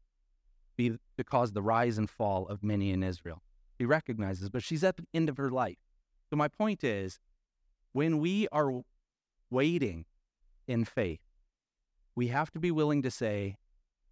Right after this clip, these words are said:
"I can do this if it's three weeks, if it's forty-nine days, if it's seventy years,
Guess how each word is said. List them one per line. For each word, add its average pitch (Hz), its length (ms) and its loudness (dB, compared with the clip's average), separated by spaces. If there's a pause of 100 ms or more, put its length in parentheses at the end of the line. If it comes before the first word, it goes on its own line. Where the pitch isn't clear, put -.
(140)
"I 131 140 -2
can 165 220 0
do 120 200 2
this 98 480 -4 (460)
if 123 160 -4
it's - 240 -4 (1000)
three 104 220 4
weeks, 107 380 2 (1040)
if 110 160 -8
it's - 200 -8 (120)
forty-nine 127 680 2
days, 143 600 0 (480)
if - 180 -8
it's 110 160 -8
seventy 131 540 0
years, 117 720 -2